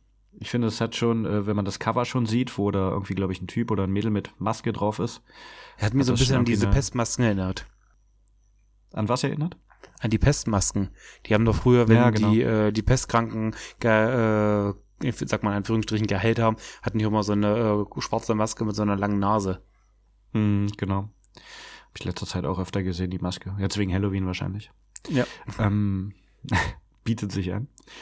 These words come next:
Speaker 1: Äh, genau, ja, und das, finde ich, hat schon eine beklemmende Stimmung. Dann die Musik dazu, dann, äh, fühlt man sich gleich wie in einem engen, dunklen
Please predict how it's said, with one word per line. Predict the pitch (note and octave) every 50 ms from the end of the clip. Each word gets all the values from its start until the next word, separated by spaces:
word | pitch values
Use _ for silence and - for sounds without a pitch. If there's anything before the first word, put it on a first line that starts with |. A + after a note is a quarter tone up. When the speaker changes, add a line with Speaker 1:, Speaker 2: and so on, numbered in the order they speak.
| - - - - - - -
Speaker 1:
Äh, | - A2+ A2 G#2+ G#2 G#2 G#2 G#2 G#2 G2
genau, | A2+ A#2 A#2+ B2 A2+ A2+
ja, | A2 G#2+
und | G#2+ G2+
das, | A2 G#2+ -
finde | - - G#2 G#2+
ich, | G#2
hat | A2+ G2
schon | - A#2 G#2 G2+
eine | G2+ G2+
beklemmende | F#2+ F#2 G2 - A2+ G#2+ A2+ -
Stimmung. | - C#3 C#3 B2+ A#2+
Dann | A2+ A2 A2
die | G#2+
Musik | G#2 G#2 F#2+ G#2 A#2 A2+
dazu, | - A#2 G#2 - - A#2+ A2
dann, | G2+ G#2 G2+ G2 G2 F#2+ F2+
äh, | - F#2 F#2+ F#2+ F#2 F#2 F2+ F2+ F2+ F2+ F#2 F#2 - _ _ _ _ _ -
fühlt | - -
man | - G2
sich | F2+ F#2 F2 -
gleich | G2 F#2+ F#2+ F#2+ -
wie | G2+
in | G2
einem | F#2 F#2 -
engen, | - G2+ G2 F#2+ F#2+ F#2+ F#2 F#2
dunklen | - F#2+ G2+ F#2+ - F#2+ F#2 F2 F2 F2+ F#2 F#2